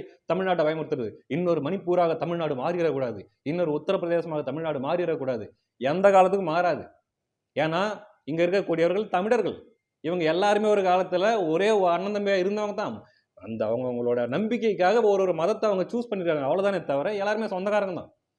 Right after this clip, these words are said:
அதனால எந்த காலத்துக்கும் வடக்குல ஆகிற மாதிரி தமிழ்நாடு ஆகவே ஆகாது. இந்த உருட்டை நம்பாதீங்க, சரியா? தமிழ்நாடு இந்த அளவுக்கு ஒற்றுமையா இருக்குது, இந்த அளவுக்கு மதங்கள் வந்து நல்லிணக்கமா இருக்குதுன்னா அது காரணம் இந்த ஆட்சியாளர்களோ, இந்த திராவிடமோ, இந்த ஈவேராவோ, இதெல்லாம், இந்த உருட்டெல்லாம் கிடையாது. இதெல்லாம் பொய்.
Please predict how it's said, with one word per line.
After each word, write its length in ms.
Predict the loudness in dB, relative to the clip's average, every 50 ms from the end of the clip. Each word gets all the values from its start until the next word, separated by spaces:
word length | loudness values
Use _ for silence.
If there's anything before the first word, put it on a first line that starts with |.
| _ _ _ _
அதனால 300 | _ -4 -2 0 0 0
எந்த 280 | 0 0 0 2 2 4
காலத்துக்கும் 560 | 4 4 4 2 0 -2 -4 -4 -4 -4 -6 -10 -16 _ _ _ _ 0
வடக்குல 280 | 2 2 2 2 2 4
ஆகிற 260 | 4 4 4 2 0
மாதிரி 260 | 0 -2 -2 -2 -2
தமிழ்நாடு 380 | -4 -4 -4 -2 -2 -2 0 0
ஆகவே 380 | 0 0 0 0 0 0 0 2
ஆகாது. 540 | 2 2 2 2 0 0 0 0 -2 -2 -2
இந்த 120 | -2 -2 0
உருட்டை 280 | 0 0 -2 -2 -2
நம்பாதீங்க, 560 | -2 -2 -2 0 0 0 0 -2 -6 -6 -4 -4 -4 -4 -8 -12 _ _ _ _ _ _ _ _ _ _ _ _
சரியா? 560 | _ -2 0 2 2 2 2 2 0 -2 -6 -14 -20 _ _ _
தமிழ்நாடு 400 | -8 -6 -4 0 0 2 2 2
இந்த 160 | 0 0 0
அளவுக்கு 280 | 0 0 0 0 -2 -2
ஒற்றுமையா 260 | -2 -2 -2 0 0
இருக்குது, 240 | 0 0 0 -2 -2
இந்த 240 | -4 -4 -2 -2 0
அளவுக்கு 260 | 0 0 -2 -2 -4
மதங்கள் 380 | -4 -4 -2 -2 -2 -2 -2 -2
வந்து 260 | -4 -4 -4 -4 -4
நல்லிணக்கமா 420 | -4 -4 -4 -4 -6 -6 -6 -4
இருக்குதுன்னா 260 | -4 -4 -4 -4 -4
அது 160 | -4 -4 -6 -4
காரணம் 480 | -4 -2 -2 -2 -2 -4 -4 -6 -6 -8 -10 -16 _ _ _
இந்த 220 | -6 -4 -2 0 2
ஆட்சியாளர்களோ, 760 | 2 2 0 0 0 2 4 4 4 2 2 0 0 0 0 0 -2 -4 -12 -20 _ _
இந்த 200 | -2 -2 -2 0
திராவிடமோ, 800 | 0 2 2 4 4 4 4 2 2 0 -2 -4 -4 -6 -6 -6
இந்த 180 | -6 -4 -2 -2
ஈவேராவோ, 640 | -2 0 0 0 0 0 2 2 0 2 2 2 0
இதெல்லாம், 320 | 0 0 0 0 0 -2
இந்த 140 | -2 -2 -2
உருட்டெல்லாம் 400 | -2 -2 0 0 -2 -2 0 -2
கிடையாது. 340 | 0 2 2 2 2 0 0
இதெல்லாம் 280 | -2 -2 -2 -4 -2
பொய். 380 | -2 -2 -2 -2 -4 -8 -10 -16